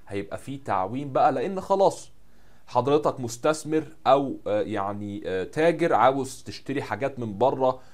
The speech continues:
لزوم الشغل بتاعك، هتدفع بالسعر الجديد. أترك لحضراتكم التعليق على هذا الخبر،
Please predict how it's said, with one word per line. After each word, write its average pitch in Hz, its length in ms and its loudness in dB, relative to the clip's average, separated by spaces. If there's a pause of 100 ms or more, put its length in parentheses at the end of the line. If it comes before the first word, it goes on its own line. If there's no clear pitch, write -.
(160)
لزوم 107 500 -4
الشغل 131 540 -4
بتاعك، 175 560 2 (360)
هتدفع 160 720 2 (380)
بالسعر 135 840 -2
الجديد. 95 600 -10 (420)
أترك 123 400 4
لحضراتكم 113 760 -2
التعليق 104 520 -2
على 107 160 -2
هذا 131 280 0
الخبر، 170 540 4